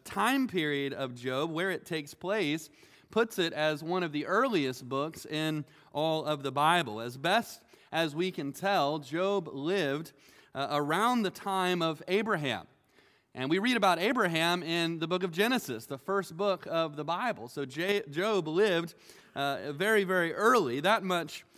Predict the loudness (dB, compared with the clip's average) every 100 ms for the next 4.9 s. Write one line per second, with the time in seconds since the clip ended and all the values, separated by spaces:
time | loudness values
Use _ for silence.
0 | -20 _ -2 0 4 4 4 2 -4 0
1 | 2 2 0 0 2 0 -4 -18 _ -10
2 | -6 0 2 4 2 0 -2 -4 -2 -2
3 | -2 -10 -4 -2 0 -2 -2 -2 -2 -4
4 | -8 -6 -4 -4 -6 -6 -4 -4 -6